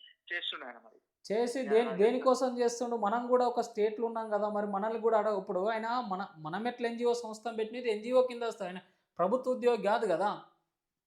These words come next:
Speaker 1: అవును, ప్రభుత్వ ఉద్యోగులు మాత్రం కాదు ఆయన.
Speaker 2: మరి ప్రభుత్వ ఉద్యోగులతో లీనం చేసే ఉంటే మరి ఫార్మసిస్ట్ల బతుకులు ఏమైపోతాయి? మరి ఏంది మరి మ్యానుఫ్యాక్చర్ అన్నది? కనీసము ఎస్సీ, ఎస్టీలకు వచ్చేది సెంట్రల్ గవర్నమెంట్ లోన్ గురించి కూడా ఎవరికి తెలియని పరిస్థితి ఉంది అన్నగారు. మీరు కూడా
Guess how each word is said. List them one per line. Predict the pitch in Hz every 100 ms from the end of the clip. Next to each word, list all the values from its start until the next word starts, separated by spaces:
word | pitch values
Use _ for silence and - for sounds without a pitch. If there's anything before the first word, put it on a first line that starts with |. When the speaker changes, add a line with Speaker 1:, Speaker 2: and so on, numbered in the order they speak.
| _ 147
Speaker 1:
అవును, | 143 143
ప్రభుత్వ | 147 170 190
ఉద్యోగులు | 175 180 165
మాత్రం | 202 214
కాదు | 160 147
ఆయన. | 123 - -
Speaker 2:
మరి | 180
ప్రభుత్వ | 185 190 240 247 254
ఉద్యోగులతో | 240 247 247 247 247
లీనం | 233 233 247 240
చేసే | 233 240
ఉంటే | 226 240
మరి | 233
ఫార్మసిస్ట్ల | 208 208 233 247 254 247
బతుకులు | 202 190 190 247
ఏమైపోతాయి? | 247 233 214 208 202 196 220
మరి | 214 208 196 226
ఏంది | 233 226
మరి | 214 208
మ్యానుఫ్యాక్చర్ | 190 214 226 240 240 226
అన్నది? | 202 208
కనీసము | 208 214 269 254 240 214 320 - _ _ _ _ _ 165
ఎస్సీ, | 180 277
ఎస్టీలకు | 277 262 269 262 254
వచ్చేది | 233 - 233 262
సెంట్రల్ | 247 220 254
గవర్నమెంట్ | 247 247 247 240
లోన్ | 226 262
గురించి | 254 254 254 254
కూడా | 247
ఎవరికి | 240 240 208
తెలియని | 226 240
పరిస్థితి | 226 214 220 196
ఉంది | 180 165
అన్నగారు. | 160 151 151
మీరు | 151 165 202
కూడా | 214 220